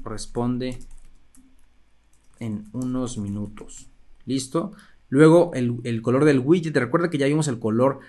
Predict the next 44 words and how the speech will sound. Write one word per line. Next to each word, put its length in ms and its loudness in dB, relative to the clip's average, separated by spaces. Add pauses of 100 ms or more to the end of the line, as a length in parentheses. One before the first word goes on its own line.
(100)
de 240 0
las 240 2
acue-, 380 -2
de, 180 -4
de 140 -6
las 160 -4
cuentas, 400 0
pero 160 -2
no 80 0
hemos 100 -2
visto 160 -4
el 80 -6
color 240 0
del 240 -4
widget 380 -4
en 100 -8
general, 320 -6
que 100 -8
por 180 -6
default 420 2
te 40 0
da 100 0
los 140 -4
colores 400 -2
de 60 -4
WhatsApp, 460 -4
que 100 -6
te 80 -12
sugiero 340 -6
que 60 -14
está 220 -4
bien. 360 -6 (440)
Y 80 4
aquí 160 2
finalmente 480 4
high 240 2
click 280 2
on, 320 -2
uh, 40 -12
a 720 -4
new 120 -2 (140)
member, 420 4
esto 200 2
es, 160 0